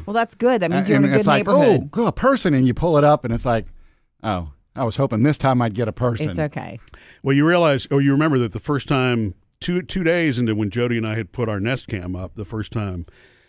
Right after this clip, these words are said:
Speaker 3: um,
Speaker 2: Oh, yeah.
Speaker 1: Package
Speaker 3: it, it was,
Speaker 1: problems.
Speaker 3: it was a package problem.
Speaker 2: Porch pirate.
Speaker 3: And it was, it was somebody posing as the driver of a, of another service, carrying around packages on a golf cart with a trailer in the back, but wearing the shirt.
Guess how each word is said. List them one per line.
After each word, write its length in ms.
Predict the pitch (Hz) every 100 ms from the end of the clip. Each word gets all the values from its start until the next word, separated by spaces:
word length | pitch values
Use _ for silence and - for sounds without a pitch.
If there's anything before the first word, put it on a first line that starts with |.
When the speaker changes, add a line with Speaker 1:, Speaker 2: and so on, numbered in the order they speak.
| -
Speaker 3:
um, 300 | 104 98 98 123
Speaker 2:
Oh, 220 | 127 110
yeah. 220 | 98 110
Speaker 1:
Package 300 | 156 151 151
Speaker 3:
it, 20 |
it 40 | 139
was, 60 | 135
Speaker 1:
problems. 300 | 127 123 135
Speaker 3:
it 40 |
was 120 | 110
a 40 | 117
package 440 | 156 196 - 92
problem. 400 | - 90 87 82 - _ -
Speaker 2:
Porch 260 | 127 -
pirate. 320 | 87 78 78 -
Speaker 3:
And 140 | 123
it 80 | 131
was, 580 | 127 120 - - - -
it 160 | 139 143
was 240 | 131 101 -
somebody 400 | - 170 143 117
posing 800 | - - 165 160 113 113 104 110 -
as 400 | 110 110 107 - - _
the 80 | 107
driver 520 | - 120 127 117 113
of 200 | 107 107
a, 220 | 104 95 - _ _ - - -
of 100 | 113
another 240 | 120 113 101
service, 540 | - 139 151 160 - _ _ _ _ _ -
carrying 360 | - 170 185 156
around 280 | 143 139 117
packages 440 | 139 135 123 123
on 100 | 123
a 60 | 107
golf 300 | 101 131 -
cart 180 | 143 113
with 100 | 107
a 60 |
trailer 380 | - 151 156 127
in 60 | 107
the 80 | 87
back, 300 | 110 113 -
but 160 | 107
wearing 420 | 107 131 139 123
the 100 | 110
shirt. 520 | 98 - 151 123 104